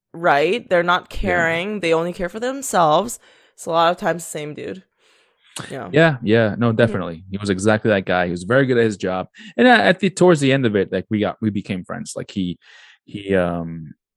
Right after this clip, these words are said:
Speaker 2: you know, um, yeah, he, he, I warmed,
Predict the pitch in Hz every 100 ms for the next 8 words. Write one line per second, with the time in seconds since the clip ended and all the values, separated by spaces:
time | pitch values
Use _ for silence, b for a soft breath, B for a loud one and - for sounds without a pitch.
0 | _ - 92 82 80 80 _ - 85 82
1 | 78 78 76 65 _ _ _ _ _ -
2 | 123 92 - - 107 101 98 101 92 90
3 | - _ - 101 101 98 95 95